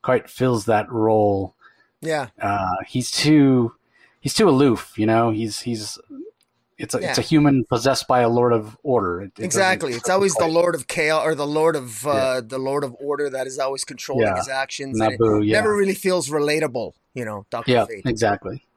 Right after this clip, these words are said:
Speaker 1: Exactly. So,
Speaker 2: Right.
Speaker 1: uh, all right. Well, I guess that's gonna do it, everybody. Be sure, if you're listening to this, uh, audio only, you head over to YouTube, to the Comic Boom, uh, YouTube channel, and, uh, give it a like.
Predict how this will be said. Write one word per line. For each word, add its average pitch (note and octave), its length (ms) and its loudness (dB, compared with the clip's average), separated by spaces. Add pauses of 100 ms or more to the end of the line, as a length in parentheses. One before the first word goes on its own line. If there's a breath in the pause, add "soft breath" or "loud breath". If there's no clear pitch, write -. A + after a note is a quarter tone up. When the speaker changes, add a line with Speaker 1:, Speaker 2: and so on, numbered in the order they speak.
(100)
Speaker 1:
Exactly. G2+ 440 -6
So, G#2+ 300 -6
Speaker 2:
Right. - 120 -20 (380 loud breath)
Speaker 1:
uh, B2+ 240 4
all E3 80 4
right. A#3+ 160 2
Well, C#3 100 4
I D#3 60 4
guess D#3+ 160 2
that's - 160 0
gonna D#3 160 2
do F3 160 2
it, F3 60 2
everybody. F3 460 2
Be C#3 140 -2
sure, E3 680 4
if B2+ 200 -6
you're C3+ 100 2
listening C#3 380 2
to C3 120 -6
this, B2 380 -2 (100)
uh, G#2+ 340 -4 (120)
audio C3 300 4
only, D#3+ 280 6
you C3 200 6
head C3 120 2
over A#2+ 220 2
to - 160 -4
YouTube, B2+ 600 -2
to A#2 100 -2
the G#2 80 -4
Comic A#2+ 360 -2
Boom, A2+ 520 -2
uh, G#2+ 80 -6
YouTube C#3 420 -4
channel, C#3 420 2 (460 soft breath)
and, G#2+ 440 -2
uh, G2 160 -2
give A#2 180 0
it A2 60 2
a G#2+ 40 2
like. D3 580 -2